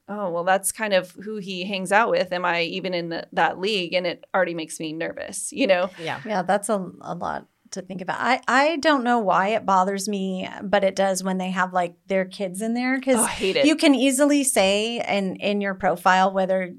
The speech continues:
Speaker 3: you know, you have children and want more or don't have children or whatever.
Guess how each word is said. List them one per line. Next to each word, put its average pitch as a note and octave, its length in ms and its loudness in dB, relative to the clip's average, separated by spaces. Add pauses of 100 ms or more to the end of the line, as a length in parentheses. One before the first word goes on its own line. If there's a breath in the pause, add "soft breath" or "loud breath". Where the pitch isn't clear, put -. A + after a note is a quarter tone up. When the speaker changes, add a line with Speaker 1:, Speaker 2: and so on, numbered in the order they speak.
(120)
Speaker 3:
you G#3 140 -4
know, E3 140 -2
you F3+ 120 -8
have F#3 260 -4
children F#3+ 360 -2
and F#3 160 -6
want E3 220 -4
more F3 200 0
or E3+ 340 -4
don't F3+ 180 -6
have F3+ 180 -8
children F3 380 -8
or E3+ 80 -8
whatever. F#3 400 -6